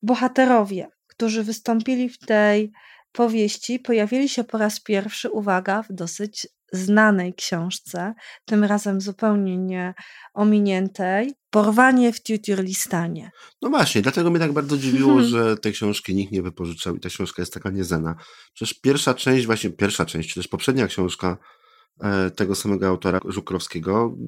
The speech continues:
Speaker 2: była bardzo popularna i myślę, że tytuł Porwanie w Tiutirlistanie jest wszystkim znany. A tutaj kolejna książka i, i nie.
Speaker 1: Nie ma wznowień. A co jest ciekawe,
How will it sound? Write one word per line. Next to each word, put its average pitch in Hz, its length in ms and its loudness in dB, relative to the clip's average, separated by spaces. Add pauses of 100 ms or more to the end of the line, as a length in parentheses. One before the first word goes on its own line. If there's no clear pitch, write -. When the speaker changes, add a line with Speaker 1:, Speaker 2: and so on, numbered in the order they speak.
(240)
Speaker 2:
była 101 240 4
bardzo 104 300 4
popularna 98 540 2
i 104 40 4
myślę, 107 240 -2
że 104 120 -10
tytuł 110 400 -2
Porwanie 107 360 0
w - 40 -6
Tiutirlistanie 113 640 -2
jest 123 260 -2
wszystkim - 480 -4
znany. 78 500 -4 (340)
A 123 140 4
tutaj 208 300 2
kolejna 170 380 2
książka 127 600 -2
i, 95 240 -10 (240)
i 160 80 -2
nie. 78 220 -2 (460)
Speaker 1:
Nie 269 160 4
ma 220 180 4
wznowień. 208 760 0 (880)
A 226 300 6 (440)
co 311 120 2
jest 311 180 -2
ciekawe, 226 760 4